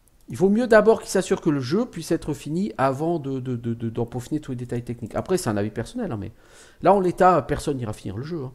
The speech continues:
À part les joueurs ultra acharnés, euh, euh, qui, euh, qui vont vraiment, euh, se mettre à fond dedans, mais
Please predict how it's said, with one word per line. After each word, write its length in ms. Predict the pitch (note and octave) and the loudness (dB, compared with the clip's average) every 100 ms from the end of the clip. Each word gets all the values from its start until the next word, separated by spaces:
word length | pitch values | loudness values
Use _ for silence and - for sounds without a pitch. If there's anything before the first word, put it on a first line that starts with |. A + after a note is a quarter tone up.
| - | -6
À 120 | B2 | -2
part 200 | D#3+ C#3+ | 2 2
les 80 | B2+ | 2
joueurs 240 | B2+ B2+ | 0 -2
ultra 320 | D3+ B2 - B2 | -2 -6 0 0
acharnés, 600 | A#2+ A#2+ A2 C#3 D#3 C3 | 0 -2 -2 -2 0 0
euh, 120 | G2+ - - - _ _ - - | -2 -6 -20 -20 _ _ -12 -6
euh, 140 | G2 | -6
qui, 500 | - - A#2 A2+ A2 | -6 -8 -4 -2 0
euh, 100 | G2+ | -2
qui 220 | G2 - | -4 -10
vont 260 | G#2 C3+ A#2+ | -8 -4 -4
vraiment, 560 | G2 G#2+ A2 C3+ B2+ G#2+ | -4 -4 -2 -2 -2 -2
euh, 640 | G2 G2 G2 F#2+ F#2+ F#2 | -2 -4 -4 -4 -4 -6
se 180 | F#2 A#2 | -6 -2
mettre 220 | A2 - | -2 -2
à 40 | G2 | -6
fond 220 | - G2 | -4 -4
dedans, 240 | A#2 F3+ | 0 0
mais 340 | A#2+ F#2 E2+ | 0 -4 -6